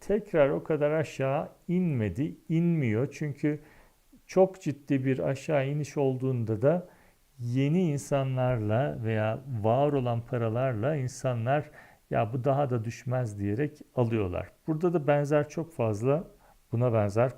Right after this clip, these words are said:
coin var. E, bunların üzerinde de yeniden hani birazcık bir destekli çok ciddi bir artışın olacağını düşünüyorum ben.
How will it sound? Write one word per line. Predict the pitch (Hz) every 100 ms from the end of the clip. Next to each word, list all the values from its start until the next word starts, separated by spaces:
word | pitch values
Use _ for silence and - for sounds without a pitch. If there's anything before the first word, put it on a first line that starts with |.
| -
coin | 110 113 90
var. | 110 151 - - _ _ _ _ _ _ _ - - - - - - _ -
E, | 123 117 104
bunların | 127 135 139 151
üzerinde | 123 123 110 113 104 101
de |
yeniden | 151 127 123 98 120 143 160 - _ _ _ _
hani | 127 113 113 151
birazcık | 139 214 151 127 127 -
bir | 135 117
destekli | 110 127 - 127 - 143
çok | 135 120 -
ciddi | 101 - 127
bir | 123 123
artışın | 120 117 - 123 135
olacağını | 131 104 101 110 107 117 117
düşünüyorum | 104 120 107 101 98 95
ben. | 120 151